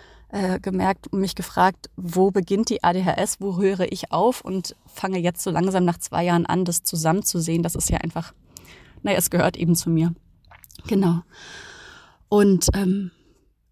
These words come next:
dadurch habe ich die Schwangerschaft nicht anders erlebt als meine erste. Mein erstes Kind war da fast drei Jahre alt. Ähm, die Kinder liegen drei Jahre auseinander, genau. Und ich habe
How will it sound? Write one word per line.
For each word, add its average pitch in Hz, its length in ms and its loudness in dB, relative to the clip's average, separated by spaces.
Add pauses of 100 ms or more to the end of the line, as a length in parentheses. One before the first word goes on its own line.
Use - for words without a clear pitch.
(240)
dadurch 190 320 4
habe 220 140 4
ich - 60 -4
die - 100 0
Schwangerschaft 233 540 0
nicht 220 180 -2
anders 226 220 4
erlebt 208 260 2
als - 120 -6
meine 190 180 0
erste. 190 320 0
Mein 180 260 0 (100)
erstes 196 340 -2
Kind 208 220 -4
war 190 120 0
da 180 140 4
fast - 300 -2
drei 202 120 0
Jahre 208 280 2
alt. 226 300 -2 (300)
Ähm, 190 220 -4
die 185 100 -4
Kinder 190 240 -2
liegen 196 180 0
drei 185 200 -2
Jahre 190 220 0
auseinander, 196 460 0
genau. 190 320 0 (920)
Und 185 480 2 (920)
ich 208 200 0
habe 202 120 4